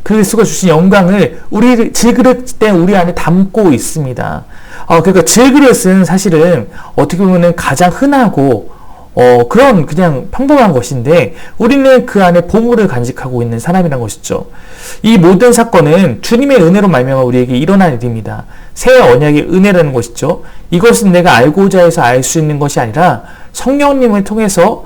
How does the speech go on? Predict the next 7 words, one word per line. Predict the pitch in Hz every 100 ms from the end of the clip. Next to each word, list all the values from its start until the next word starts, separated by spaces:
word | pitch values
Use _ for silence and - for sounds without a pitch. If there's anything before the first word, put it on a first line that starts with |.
| - -
우리의 | 175 202
눈이 | 156 151 160
밝아지고 | - 127 143 147 - - 147 190 - - - - -
지혜와 | - 190 226 220 208 196 196 196 196
계시의 | - 151 160 - 226 214
영이 | 147 143 165
임해서 | - 170 190 156 165 151 107